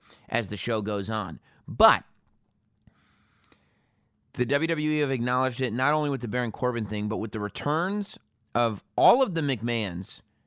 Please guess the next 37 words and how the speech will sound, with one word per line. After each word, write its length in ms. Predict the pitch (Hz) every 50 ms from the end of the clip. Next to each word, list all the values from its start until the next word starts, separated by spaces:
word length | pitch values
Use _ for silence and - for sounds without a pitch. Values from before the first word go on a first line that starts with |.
| _ _ _
as 160 | - 120 123 -
television 540 | - 151 151 160 160 135 120 101 107 98
characters, 420 | - 107 101 90 87 - 95 98 -
including 480 | - 110 110 - - 151 156 156 143
Vince 260 | 120 123 131 127 - -
McMahon. 340 | 107 87 - 98 87 - - - - - - _ _ _ _ -
And 100 | - 120
we 60 | 131 127
saw 280 | - - 170 185 214
on 120 | 220 202 165
SmackDown, 720 | - - 165 165 175 180 - - 120 104 95 92 95 - - - - -
Vince 220 | - 135 160 160 -
McMahon 340 | 175 135 147 143 139 143 147
was, 180 | 143 135 123
again, 420 | 135 123 117 180 202 185 117 92 - -
a 140 | - 120 113
big 420 | 98 90 85 131 143 151 147 -
presence 540 | - 151 151 151 139 117 113 90 90 - -
in 320 | 110 117 110 104 85 - - _ _ -
backstage 640 | 123 120 127 - - - - 123 120 120 113 101
vignette 560 | 104 95 104 113 113 107 107 107 107 104 - _ _ _ _ _ _ _ _ _
spots 720 | - - - - - 139 120 104 101 - - - - _ _ - -
on 160 | 113 120 113
SmackDown. 560 | - - 123 117 113 113 - 107 95 82 87 - - - - - - -
And 120 | 131 143
I 120 | 156 190 196
think 180 | 214 220 202
that 140 | 190 185 147
that's 180 | 180 180 165 -
the 80 | -
way 160 | 175 175 175
it 80 | 170 151
should 160 | - 165 143
be. 260 | 117 135 151 190 190
I 120 | 120 107 120
think 220 | - 170 165 156
that 140 | 165 147 110